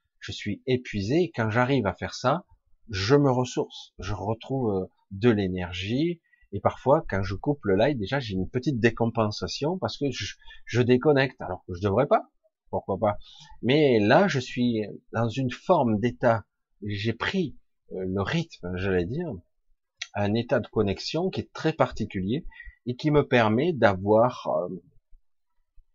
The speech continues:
je, c'est, c'est trop, hein, j'ai le mot qui me vient, une chaleur douce. Alors que la chaleur, euh, quand c'est chaud, euh, c'est, c'est doux, hein, c'est l'impression de cuire à petit feu, ou, euh, à la cocotte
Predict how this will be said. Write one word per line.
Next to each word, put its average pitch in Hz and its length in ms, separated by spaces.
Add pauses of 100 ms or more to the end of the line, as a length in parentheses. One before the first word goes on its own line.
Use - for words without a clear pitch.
(240)
je, 98 140 (240)
c'est, - 200
c'est - 180
trop, 107 260
hein, 92 80
j'ai 90 140
le 90 60
mot 107 120
qui - 180
me 98 80
vient, 104 140
une 107 140
chaleur 107 420
douce. 98 400 (440)
Alors 87 200
que - 100
la 87 120
chaleur, 90 500
euh, 80 200 (440)
quand 90 100
c'est 87 180
chaud, 107 440
euh, 80 60
c'est, - 340
c'est 131 200
doux, 101 320
hein, 80 160
c'est 67 220 (360)
l'impression 85 360
de 101 140
cuire 107 320
à 98 80
petit - 340
feu, 98 220
ou, 104 280
euh, 87 80 (300)
à 95 100
la 101 80
cocotte 98 380